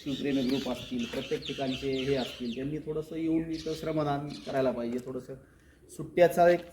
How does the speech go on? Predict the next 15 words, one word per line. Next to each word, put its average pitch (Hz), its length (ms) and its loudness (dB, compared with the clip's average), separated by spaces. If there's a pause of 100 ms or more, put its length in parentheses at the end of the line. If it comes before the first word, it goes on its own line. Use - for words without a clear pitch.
(260)
चांगल्या 190 340 10
कामासाठी 175 420 4
वापर 135 280 2
केला 120 200 0
पाहिजे 123 340 -4
आणि 156 240 -4
थोडंसं 156 280 0
इथलं 160 300 0 (560)
स्वच्छता 156 420 4
असेल 131 360 2 (720)
किंवा 139 580 2
इथं 135 220 -8
झालेली 139 300 2
पडझड 135 380 -2
असेल, 113 500 -6